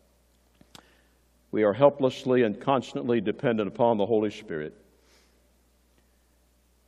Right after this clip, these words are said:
You know, sometimes God has to pass over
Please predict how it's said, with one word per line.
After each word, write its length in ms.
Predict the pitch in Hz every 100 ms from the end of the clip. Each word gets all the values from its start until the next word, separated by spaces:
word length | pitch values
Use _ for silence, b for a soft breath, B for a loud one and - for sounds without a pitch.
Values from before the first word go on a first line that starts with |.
| _ _ _ _ _ _ -
You 80 | 139
know, 60 |
sometimes 460 | 120 190 170 139 113
God 200 | 135 131
has 200 | 123 -
to 60 | -
pass 320 | 131 120 -
over 380 | 127 104 101